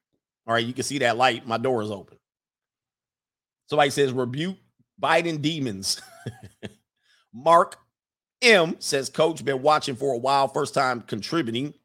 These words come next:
Thank you for sharing your wisdom and experience." I appreciate that. Thank you for the generous super chat on that one. And most of those, is, this is experience, but many of you guys are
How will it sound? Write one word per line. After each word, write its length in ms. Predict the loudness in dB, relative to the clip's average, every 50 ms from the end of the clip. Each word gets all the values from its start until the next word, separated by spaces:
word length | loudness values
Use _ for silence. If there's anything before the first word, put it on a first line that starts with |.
| _ _ _ _
Thank 200 | -4 -4 -2 -2
you 80 | -8 -8
for 100 | -6 -6
sharing 340 | -4 -4 -4 -4 -4 -6
your 160 | -6 -6 -6 -4
wisdom 380 | -4 -4 -4 -4 -4 -4 -4
and 80 | -4 -6
experience." 840 | -8 -10 -12 -4 _ 2 2 2 2 -2 -4 -4 -8 -8 -10 -12 -12 _ _ _ _ _ _
I 40 | -10
appreciate 460 | -8 -6 -8 -8 -6 -6 -6 -6 -4
that. 300 | -4 -4 -2 -2 -4 -8 _ _ _ _ _ _ -8
Thank 100 | -8 -8
you 80 | -4
for 80 | -6 -4
the 80 | -4 -2
generous 340 | -4 -2 -2 -2 -4 -6
super 240 | -4 -6 -6 -8 -10
chat 280 | -6 -2 0 0 0 0
on 140 | -4 -4 -4
that 200 | -4 -4 -4 -4
one. 240 | -6 -8 -8 -10 -12 _ _ _ _ _ _ _
And 260 | -2 -2 0 0 0
most 220 | 0 0 0 0 -2
of 80 | -2
those, 260 | -2 -2 -4 -4 -12 _ _ _
is, 160 | -2 -2 -2 -2 -10
this 240 | -6 -4 -4 -4 -2
is 180 | -4 -4 -4 -4
experience, 600 | -8 -10 -8 -8 -8 -6 -6 -6 -8 -10 -12 -12
but 360 | -2 0 0 0 0 -4 _ _ _ _ _ _ _ _ _ _
many 240 | -4 -4 -2 -2 -2
of 120 | -4 -4
you 220 | -4 -8 -10 -10 -12 _ _
guys 280 | 0 2 2 2 2 0
are 160 | -4 -4 -6